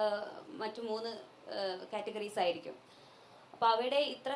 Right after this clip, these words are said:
കാലം വായിച്ചു പഴകിയ പ്രണയത്തിൽ നിന്ന് ഒരു, ഏഹ്, മറ്റൊരു തലത്തിലേക്ക് അത് വായിക്കപ്പെടുക, സ്വീകരിക്കപ്പെടുക എന്ന് പറഞ്ഞാൽ തീർച്ചയായിട്ടും ഒരു തുടക്കക്കാരി എന്ന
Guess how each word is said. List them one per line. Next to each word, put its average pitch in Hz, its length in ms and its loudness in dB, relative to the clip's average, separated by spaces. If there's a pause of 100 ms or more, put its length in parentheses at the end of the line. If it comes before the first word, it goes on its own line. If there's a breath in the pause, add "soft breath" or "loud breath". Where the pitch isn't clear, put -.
കാലം 269 400 4 (140)
വായിച്ചു 233 420 2
പഴകിയ 233 500 2
പ്രണയത്തിൽ 220 540 0
നിന്ന് 180 460 -2 (260)
ഒരു, 247 140 0 (400)
ഏഹ്, 220 220 0 (140)
മറ്റൊരു 262 400 4
തലത്തിലേക്ക് 240 680 2 (120)
അത് 208 100 2 (120)
വായിക്കപ്പെടുക, 214 640 6
സ്വീകരിക്കപ്പെടുക 226 680 2
എന്ന് 226 120 2
പറഞ്ഞാൽ 226 260 -2
തീർച്ചയായിട്ടും 240 480 2
ഒരു 240 240 2
തുടക്കക്കാരി 240 540 0
എന്ന 233 100 -2